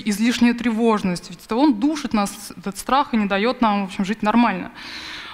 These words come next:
А, от чего он нас так рьяно защищает, что душит? Ам, все думают, что страшнее всего боль физическая, пытки и так далее, но я хочу вам такой эксперимент, описанный в этой книжке, предложить провести над собой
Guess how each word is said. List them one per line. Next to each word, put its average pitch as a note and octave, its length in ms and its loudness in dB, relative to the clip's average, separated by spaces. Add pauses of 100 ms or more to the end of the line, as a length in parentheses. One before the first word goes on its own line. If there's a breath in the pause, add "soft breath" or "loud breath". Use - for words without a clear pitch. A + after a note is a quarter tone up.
А, F3 300 2
от - 80 -8
чего A#3 240 2
он B3+ 140 8
нас G#3+ 100 -2
так - 160 -2
рьяно G#3 400 4
защищает, G#3+ 600 2
что - 180 -8
душит? A3 520 2 (1080 loud breath)
Ам, G3+ 1000 6
все - 180 0
думают, C#4 320 6
что C4+ 140 -6
страшнее A#3+ 400 4
всего G#3+ 260 -2
боль G3+ 220 0
физическая, F#3+ 640 -2
пытки G#3+ 340 -4
и F#3 60 -2
так F#3 240 -4
далее, D4 400 6
но A#3+ 440 6
я A3+ 140 2
хочу A#3+ 240 -4
вам A3+ 140 2
такой G#3+ 180 0
эксперимент, A#3 600 4
описанный A3+ 360 0
в G3 40 -2
этой G#3+ 100 -6
книжке, G#3 520 2
предложить F#3+ 400 -4
провести G3 300 -4
над F#3 160 2
собой F3+ 340 -4